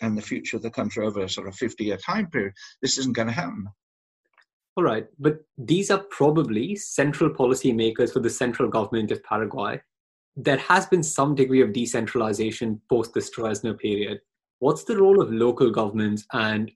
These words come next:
Speaker 2: local administrative capacities and municipalities to implement change within their own municipality or within their own local area?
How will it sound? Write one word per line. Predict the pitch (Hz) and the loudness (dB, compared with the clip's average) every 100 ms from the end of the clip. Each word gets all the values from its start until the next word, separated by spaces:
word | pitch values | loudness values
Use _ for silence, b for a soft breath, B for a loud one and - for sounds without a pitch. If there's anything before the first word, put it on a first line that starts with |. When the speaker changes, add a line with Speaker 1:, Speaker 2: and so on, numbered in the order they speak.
| _ | _
Speaker 2:
local | 127 120 135 135 127 | -2 4 4 6 2
administrative | 110 110 117 - 107 | 2 0 0 0 -2
capacities | - 107 110 - - 117 117 | -4 -4 -4 -4 -6 -4 -2
and | 113 | -4
municipalities | 110 117 117 107 104 107 120 131 - _ _ - | -4 -6 -6 -6 -6 -4 -4 -4 -12 _ _ -2
to | 135 151 | 0 2
implement | 139 143 131 131 127 | 0 2 2 2 0
change | 123 113 113 - | 0 0 -2 -8
within | 127 120 120 127 127 | -4 -4 2 2 2
their | 117 | 2
own | 113 113 | 0 0
municipality | 110 110 - - 110 - 113 | -4 -6 -8 -6 -6 -4 -4
or | 113 | -2
within | 113 117 | -2 -2
their | 117 131 | -2 -4
own | 113 | -6
local | 110 107 113 | -8 -8 -8
area? | 110 104 - | -8 -10 -14